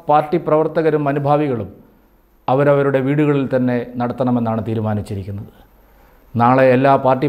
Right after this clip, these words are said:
പ്രവർത്തകരും പാർട്ടിയുടെ പതാക സ്വന്തം വീടുകളിൽ ഉയർത്തി,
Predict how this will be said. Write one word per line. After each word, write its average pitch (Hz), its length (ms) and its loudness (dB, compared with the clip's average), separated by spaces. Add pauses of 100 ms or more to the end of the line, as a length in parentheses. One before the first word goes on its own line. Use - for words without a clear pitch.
പ്രവർത്തകരും 131 560 0 (720)
പാർട്ടിയുടെ 131 480 0
പതാക 131 300 2 (680)
സ്വന്തം 147 400 0
വീടുകളിൽ 135 400 0
ഉയർത്തി, 113 340 -4